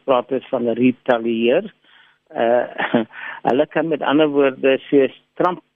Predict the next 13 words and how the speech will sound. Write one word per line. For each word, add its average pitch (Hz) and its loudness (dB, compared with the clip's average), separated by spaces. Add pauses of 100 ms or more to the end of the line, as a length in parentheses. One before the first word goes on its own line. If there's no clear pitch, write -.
eh, 127 0 (220)
te 139 0
kere 143 2
gaan 139 -2
met 120 -2 (180)
sy 190 0
beleid, 131 -4
kan 127 -4
hulle 123 0 (100)
vir 135 2
hom, 123 0 (380)
eh, - -2
eh, 69 -2